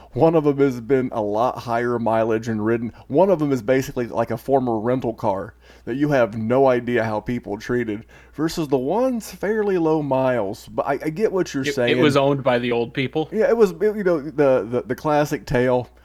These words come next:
Speaker 1: owned by the old lady down the street. She only used it to drive to church and to pick up groceries on Sunday. Um, super low mileage, took, took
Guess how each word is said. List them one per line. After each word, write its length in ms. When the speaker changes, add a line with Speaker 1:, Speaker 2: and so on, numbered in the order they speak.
Speaker 1:
owned 240
by 120
the 120
old 240
lady 240
down 240
the 80
street. 480
She 160
only 240
used 260
it 80
to 100
drive 360
to 60
church 440
and 80
to 60
pick 200
up 140
groceries 460
on 180
Sunday. 560
Um, 380
super 380
low 200
mileage, 600
took, 320
took 140